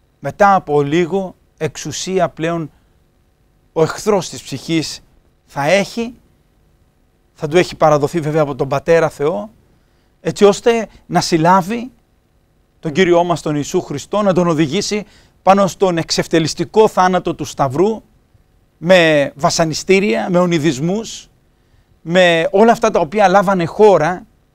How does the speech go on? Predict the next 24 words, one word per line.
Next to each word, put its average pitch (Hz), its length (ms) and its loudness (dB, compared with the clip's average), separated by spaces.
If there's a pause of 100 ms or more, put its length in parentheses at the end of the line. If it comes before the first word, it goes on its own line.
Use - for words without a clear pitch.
(200)
εκείνη 180 340 -6
την 147 180 -6
ώρα, 196 420 4 (500)
όταν 220 280 4
οι 208 40 6
ίδιοι 220 340 4
άνθρωποι 226 720 2 (500)
ήταν 185 280 -2
αυτοί 220 340 -4
οι 196 80 2
οποίοι 202 420 -2 (320)
επεφημούσαν 185 800 2
τον 147 120 -2
ερχομό 151 340 -4
του 165 100 -8
Κυρίου 151 300 -2
μέσα 165 300 -4 (180)
στην 175 240 -2
Ιερουσαλήμ, 165 580 0 (340)
στην 143 180 -6
Ιερουσαλήμ 175 440 0
και 190 260 0
έστρωναν 196 680 2
τα, 156 220 2